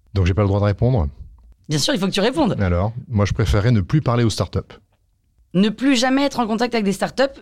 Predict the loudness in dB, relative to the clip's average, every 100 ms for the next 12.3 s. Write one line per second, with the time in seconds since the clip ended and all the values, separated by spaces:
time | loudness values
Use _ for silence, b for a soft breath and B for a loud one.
0 | -2 0 2 0 -2 -2 -2 -2 -4 -2
1 | -2 0 -2 0 0 2 2 2 2 2
2 | 2 0 0 -2 -4 -8 -2 0 0 -2
3 | -2 -2 -4 _ _ -4 0 0 0 -2
4 | 0 2 2 2 2 0 _ _ _ -6
5 | -4 0 -2 -2 -4 -4 -4 -6 -4 -2
6 | -2 -2 0 0 0 -2 -4 _ _ _
7 | _ _ -8 -6 -6 -10 -10 -12 -10 -6
8 | -6 -8 -12 -14 -14 -12 -10 -10 -10 -4
9 | -2 0 0 0 0 0 0 -2 -2 0
10 | 2 2 2 0 -2 B _ -6 0 0
11 | 0 0 -2 0 -4 0 -2 0 0 0
12 | 2 2 0